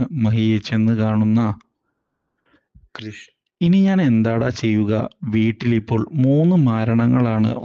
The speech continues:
വന്നിരിക്കുന്നത്, അതും ഒന്നിനു മേൽ ഒന്ന് എന്ന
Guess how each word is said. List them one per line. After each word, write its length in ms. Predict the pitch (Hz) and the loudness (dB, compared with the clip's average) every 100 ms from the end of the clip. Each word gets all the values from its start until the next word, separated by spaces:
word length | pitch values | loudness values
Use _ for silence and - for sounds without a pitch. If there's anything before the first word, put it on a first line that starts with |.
| 131 | -4
വന്നിരിക്കുന്നത്, 800 | 110 110 110 107 104 110 107 110 113 - - - - - | 0 0 0 0 0 0 0 0 -4 -8 -20 -20 -20 -2
അതും 240 | 127 127 127 - | 0 2 -2 0
ഒന്നിനു 420 | 151 170 185 185 | 2 4 4 4
മേൽ 240 | 139 117 113 - _ 127 | 4 4 0 -8 _ -2
ഒന്ന് 320 | 139 160 180 | 2 2 2
എന്ന 280 | 160 123 117 | 2 4 4